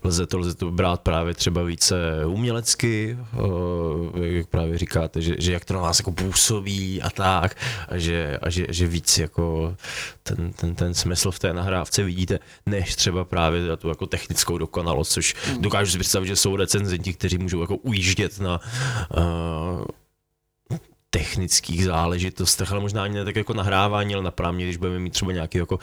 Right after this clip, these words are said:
Speaker 1: progrokovýho jako, jako milovníka, tak
Speaker 2: Jo, jasně, to tak určitě jako může být, no, ale jak říkám, nehraje to podle mě, ani v té progrokové hudbě to v konečném důsledku nehr-, by nemělo hrát primární roli, že jo.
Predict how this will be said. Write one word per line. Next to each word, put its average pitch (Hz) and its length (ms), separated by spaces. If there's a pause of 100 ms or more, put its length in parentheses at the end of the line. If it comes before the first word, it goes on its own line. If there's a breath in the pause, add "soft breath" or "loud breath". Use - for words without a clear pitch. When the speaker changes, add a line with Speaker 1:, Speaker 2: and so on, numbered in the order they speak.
(220 loud breath)
Speaker 1:
progrokovýho 95 840
jako, 82 220
jako 82 240
milovníka, 87 800
tak - 300 (440 loud breath)
Speaker 2:
Jo, 123 360
jasně, 143 340
to 123 120
tak 120 180
určitě 117 340
jako 110 260
může 110 260
být, 113 300
no, 98 60 (320)
ale 101 180 (560)
jak 127 140
říkám, 104 360
nehraje 131 440
to 131 180
podle 120 280
mě, 123 240 (220)
ani 180 200
v 190 60
té 214 100
progrokové 165 560 (100)
hudbě 131 240
to 135 80
v - 80
konečném 123 360
důsledku 123 400
nehr-, 117 380 (260)
by 123 220
nemělo 110 360
hrát 107 320
primární 101 580
roli, 98 260
že 87 120
jo. - 80